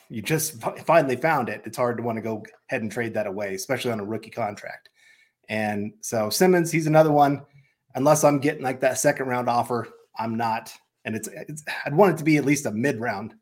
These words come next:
mid second round pick. That's the problem, is you're probably trading him to a team that has playoff aspirations. So it's gonna be a late second round pick.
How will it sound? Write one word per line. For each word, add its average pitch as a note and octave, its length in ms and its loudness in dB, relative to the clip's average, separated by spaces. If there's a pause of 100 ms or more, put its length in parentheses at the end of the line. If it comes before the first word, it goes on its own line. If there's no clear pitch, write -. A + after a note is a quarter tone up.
(100)
mid D3+ 200 2
second A#2 300 0
round F#2+ 240 -8
pick. - 260 -14 (300)
That's D3+ 160 0
the D3+ 60 -8
problem, C#3 260 8
is A2 80 -4
you're A2+ 80 -4
probably D#3 280 6
trading D#3 260 2
him C3 100 -4
to C3 160 -2
a G#2+ 60 -2
team C3+ 260 -2
that A#2+ 140 -2
has A2+ 480 -2 (440)
playoff C#3 300 2
aspirations. B2+ 840 -2
So - 80 -6
it's B2 120 -6
gonna D3+ 120 2
be C3+ 60 4
a A2+ 80 4
late C#3 260 -2
second C3 300 -2
round G#2+ 240 -8
pick. - 320 -14